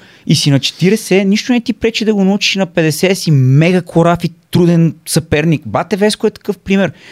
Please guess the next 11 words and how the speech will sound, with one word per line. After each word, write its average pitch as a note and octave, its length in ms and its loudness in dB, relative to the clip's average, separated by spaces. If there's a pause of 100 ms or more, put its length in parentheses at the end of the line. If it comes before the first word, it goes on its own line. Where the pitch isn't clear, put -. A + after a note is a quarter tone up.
(160)
Започна F#3+ 560 -2
на G#3 220 4
четиридесет, G3+ 720 0 (720)
а, C#3+ 200 4
с-, - 220 -6
стана G3+ 600 2
европейски D#3 600 -2
шампион F3 460 -2
четиридесет F3+ 400 -2
и A#2+ 100 -6
две F#3+ 240 2